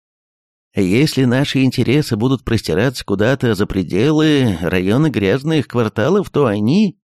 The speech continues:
и гоблин кивнул в сторону парня, «будут как бельмо на глазу. Их сразу просчитают и вычислят. Да и охрана просто так их присутствие на своей территории терпеть не будет». «Верно»,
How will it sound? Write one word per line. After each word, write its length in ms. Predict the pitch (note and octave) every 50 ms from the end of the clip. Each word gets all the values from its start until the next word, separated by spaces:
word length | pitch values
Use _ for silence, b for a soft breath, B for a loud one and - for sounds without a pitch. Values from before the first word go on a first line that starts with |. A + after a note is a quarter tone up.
| _ _ _
и 160 | - G#2+ F#2+
гоблин 400 | F2+ F#2+ B2 C#3 D3+ D3+ C3+ B2+
кивнул 400 | - - A2+ F#2 G2+ A#2 D3 D3
в 80 | - -
сторону 400 | - - B2 B2+ C3 C3+ B2+ A#2+
парня, 480 | - G2 F#2 - - G#1+ A1 - - _ _ _ _ _ _ _ _ _ _ _ _ -
«будут 420 | F2+ D2+ C#2 G2 C#3+ F#3+ G#3 -
как 240 | - F#3 G3 A3 G3+ - - _ _ _
бельмо 520 | - G#2 A2 D#3+ F#3+ G3 F3 D3 F3 G#3 G#3+
на 80 | G#3+
глазу. 400 | G3 F#3 G3 F#3 C3+ F#2+ F#2 E2+ - _ _ _ _ _ _ _ _ _ _ _ _ _ _ _ _
Их 240 | - G2 A2+ - -
сразу 340 | - - F#2+ A#2+ B2 A2+
просчитают 680 | - G#2+ A2+ G#2 - - G#2+ - - A2+ A#2+ B2 A2 -
и 20 |
вычислят. 580 | G2 F2+ G#2+ B2+ A#2+ - - - A#1+ - - - _ _ _ _ _ _ _ _ _ _ -
Да 180 | - - -
и 160 | D3+ E3 F#3+ G#3
охрана 640 | G3+ F#3+ E3 - - B2+ D3 D#3+ D#3+ E3 D#3+ D#3 C3
просто 340 | - - D3+ C#3+ - - -
так 240 | - C3 C3 B2+ -
их 240 | C3+ B2 - - _ _
присутствие 560 | - A#2+ A#2+ - - F3+ F3+ - - - -
на 80 | A2 G2+
своей 260 | - A#2+ B2 A#2+ A2
территории 640 | - A2 A2+ B2 - C#3 - F2 E2+ C2+ A1 - _ _ _ _
терпеть 480 | - E3 D3+ B2 - C#3+ D3 D3+ -
не 100 | F3 F3
будет». 440 | E3 C3+ B2+ C3+ C#3 D3 - - - _ _ _ _ _ _ _ _ _ _ _ _ _ _ _ _ _ _
«Верно», 680 | G#2+ G#2 F2 F#2 E2+ D#2+ D2 B1+ C#2 E2+ B2+ D3 B2+